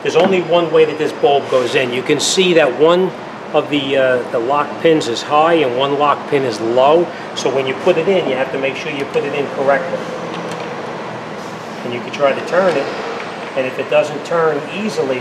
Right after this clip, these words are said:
like you push in and turn, if you try to push in and turn and it doesn't turn, turn it around, push it in, turn it on, and now we're gonna go inside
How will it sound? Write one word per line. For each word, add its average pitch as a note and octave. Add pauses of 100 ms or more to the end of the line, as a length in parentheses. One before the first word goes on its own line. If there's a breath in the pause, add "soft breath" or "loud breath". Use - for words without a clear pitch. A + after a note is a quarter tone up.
like B2
you -
push F3+
in F3
and -
turn, E3+ (380)
if C#3+
you C#3
try F#3+
to F#3
push -
in F3
and D#3
turn F3+
and D3
it C3+
doesn't D3+
turn, F3+ (840)
turn C3
it B2
around, C#3+ (840)
push A#2+
it C3
in, D3+ (360)
turn B2
it A#2
on, C#3+ (600)
and B2
now B2
we're A#2+
gonna B2
go A#2+
inside C#3+